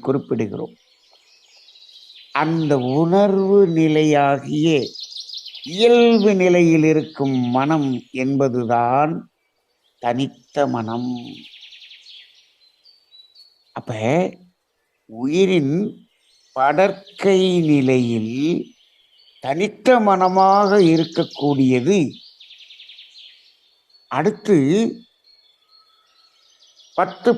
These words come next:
படி நிலைகளாக உயர்கிறது. எப்பொழுது? இந்த உடலின் அணு அடுக்குகளில் ஏதாவது ஒரு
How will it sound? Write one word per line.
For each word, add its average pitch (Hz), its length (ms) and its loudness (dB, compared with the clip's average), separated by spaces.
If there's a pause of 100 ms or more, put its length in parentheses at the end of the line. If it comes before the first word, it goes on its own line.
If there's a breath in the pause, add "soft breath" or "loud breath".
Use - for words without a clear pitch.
படி 175 260 2 (280)
நிலைகளாக 185 1000 4 (840)
உயர்கிறது. 151 840 0 (1800)
எப்பொழுது? 185 500 2 (1700)
இந்த 220 200 2 (120)
உடலின் 208 500 4 (440)
அணு 202 180 0 (160)
அடுக்குகளில் 175 880 0 (720)
ஏதாவது 165 760 2 (120)
ஒரு 151 120 0